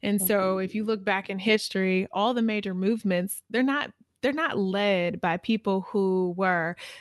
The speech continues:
Speaker 1: uh, P H Ds that were working in labs and working with
Speaker 2: Really?
Speaker 1: animals or whatever.
Speaker 2: <laughs>
Speaker 1: They're not, they're not written by these
Speaker 2: <laughs>
Speaker 1: people. Like, our, our movements were not moved by researchers or academics. And so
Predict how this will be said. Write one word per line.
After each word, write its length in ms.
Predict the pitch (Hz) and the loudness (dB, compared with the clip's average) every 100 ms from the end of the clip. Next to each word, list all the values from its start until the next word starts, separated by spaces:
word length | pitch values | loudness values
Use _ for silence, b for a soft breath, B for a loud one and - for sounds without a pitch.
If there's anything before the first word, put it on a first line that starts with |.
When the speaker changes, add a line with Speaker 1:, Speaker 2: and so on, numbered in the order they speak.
| B | B
Speaker 1:
uh, 180 | 202 175 | 4 4
P 220 | - 254 226 | 2 0 2
H 240 | 196 - | 0 -2
Ds 520 | 190 196 180 180 175 - | -2 0 2 0 0 0
that 160 | 185 | 2
were 80 | 180 | 0
working 380 | 180 202 202 185 | 2 2 2 0
in 120 | 180 | 0
labs 600 | 175 180 180 170 175 185 | 2 2 4 2 -2 -4
and 140 | 214 220 | -2 0
working 240 | 226 233 | 0 2
with 80 | 294 | 2
Speaker 2:
Really? 160 | 453 453 | 4 2
Speaker 1:
animals 360 | 190 190 185 | 0 -2 0
or 80 | 190 | 2
whatever. 640 | 180 - 214 214 226 185 196 269 | 0 0 0 0 0 0 -2 -8
Speaker 2:
<laughs> 120 | B | B
Speaker 1:
They're 100 | 330 | -2
not, 240 | 381 370 - - | 2 0 0 -4
they're 120 | 285 | 0
not 260 | 302 311 320 - - 208 185 | 2 2 0 -4 -10 -8 -2
written 340 | - 240 214 | 0 2 2
by 180 | 214 202 | 2 0
these 220 | 202 208 | -2 -4
Speaker 2:
<laughs> 60 | - | -4
Speaker 1:
people. 260 | 240 208 | -2 0
Like, 240 | 196 190 - | 0 0 0
our, 220 | 196 202 - | 0 0 -2
our 420 | 208 214 208 190 175 - _ _ _ - | 0 2 0 -2 -8 -20 _ _ _ -4
movements 580 | 202 214 277 247 220 208 | 0 2 0 0 -2 0
were 160 | 214 208 | 0 2
not 240 | 208 - | 2 0
moved 600 | 190 190 220 196 175 180 | -2 0 2 0 -2 -4
by 360 | 190 185 175 175 | 0 0 0 -4
researchers 840 | 180 196 190 185 185 - 180 175 | -2 -2 0 0 0 0 0 0
or 40 | - | 0
academics. 720 | 175 190 185 190 190 175 - | 0 0 -2 0 2 0 -2
And 140 | 185 | -2
so 240 | 175 185 | 0 0